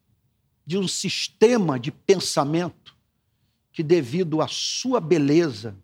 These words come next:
à sua simetria, o seu valor leva os seres humanos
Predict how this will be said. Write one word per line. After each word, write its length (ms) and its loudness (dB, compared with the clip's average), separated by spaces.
à 40 -20
sua 260 -2
simetria, 960 -4
o 100 -12
seu 360 0
valor 840 -2
leva 280 2
os 120 -4
seres 300 -2
humanos 680 -4